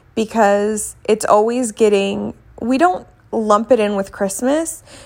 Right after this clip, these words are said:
but we just say that we're gonna have a birthday party later.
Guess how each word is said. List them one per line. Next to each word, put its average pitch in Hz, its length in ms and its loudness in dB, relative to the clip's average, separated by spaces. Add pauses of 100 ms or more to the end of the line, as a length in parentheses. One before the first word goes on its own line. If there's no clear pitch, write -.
(140)
but 220 140 4
we 240 160 -2
just 240 380 0
say 202 200 4
that 208 140 2
we're 214 100 -4
gonna 208 180 2
have 208 200 2
a 190 80 2
birthday 196 340 -2
party 196 640 -2
later. 208 580 0